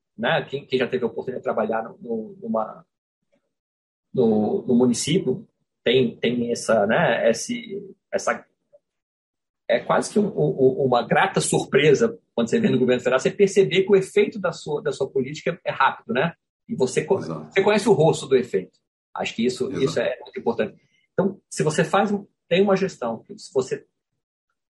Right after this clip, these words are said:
Speaker 1: eh, apresenta como é que você tá construindo, pra quais objetivos trabalhando, e mostra isso pro cidadão, o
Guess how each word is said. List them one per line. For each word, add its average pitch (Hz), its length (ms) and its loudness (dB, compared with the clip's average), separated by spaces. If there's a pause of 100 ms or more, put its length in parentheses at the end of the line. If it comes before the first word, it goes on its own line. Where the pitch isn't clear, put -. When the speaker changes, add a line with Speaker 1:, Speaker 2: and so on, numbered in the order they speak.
(180)
Speaker 1:
eh, 123 400 4
apresenta 135 680 -2
como 135 180 -8
é 185 60 -6
que 196 80 -14
você 196 260 0
tá 135 460 -4 (500)
construindo, 165 840 -4
pra 135 140 -2
quais 208 300 0
objetivos 190 460 0
trabalhando, 135 400 -2
e 127 40 2
mostra 175 400 2
isso 151 160 -4
pro 127 100 -6
cidadão, 135 480 -4
o - 80 -16